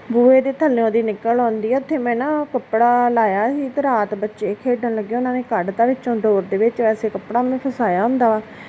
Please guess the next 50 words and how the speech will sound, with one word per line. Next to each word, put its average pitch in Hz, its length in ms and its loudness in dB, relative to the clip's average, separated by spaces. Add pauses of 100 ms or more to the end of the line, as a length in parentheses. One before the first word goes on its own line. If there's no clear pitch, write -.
(180)
ਕਿ 269 60 -4
ਥੱਲਿਓਂ 240 340 4
ਘੱਟਾ 247 240 2
ਮਿੱਟੀ 208 280 -2
ਵਗੈਰਾ 214 320 2
ਘੱਟ 226 400 -2
ਆਵੇ। 180 240 -2 (600)
ਤੇ 233 360 6 (120)
ਇਹ 247 180 4
ਮੈਂ 254 200 0
ਸਾਫ਼ 233 360 2
ਇੱਥੋਂ 233 300 -4
ਕਿ 254 120 2
ਜੇ 240 100 -2
ਮੈਂ 233 140 0
ਕਿਹਾ 247 100 0
ਚਲੋ 262 200 -2
ਕਰ 233 240 2
ਲੈਂਦੇ 202 400 0
ਹਾਂ 277 80 2
ਹੱਥ 269 280 0
ਦੇ 208 180 2
ਨਾਲ। 214 260 4 (380)
ਬਾਕੀ 269 260 0
ਜਿਹੜੇ 262 200 4
ਪੋਚੇ 269 340 2
ਉਹ 311 60 4
ਸਾਰੇ 277 280 2
ਮੈਂ 294 140 0
ਖਲੋ 277 300 4
ਕੇ 233 160 0
ਹੀ 262 40 2
ਲਾਉਂਦੀ 233 460 0
ਹਾਂ, 277 80 -2
ਮੇਰੇ 285 240 2
ਕੋਲ 226 220 -2
ਨਹੀਂ 240 260 2
ਲੱਗਦੇ 240 380 4
ਬਹਿ 208 220 4
ਕੇ, 254 160 0
ਕਿਉਂਕਿ 254 300 -6
ਮੇਰੇ 277 320 0
ਨਾ 247 140 -2
ਡਿਸਕ 247 320 0
ਪ੍ਰੋਬਲਮ 240 500 2
ਆ। 285 140 -4 (460)
ਮੇਰੇ 262 160 2
ਕੋਲ 277 140 2
ਜ਼ਿਆਦਾ 233 360 4
ਚਿਰ 240 320 0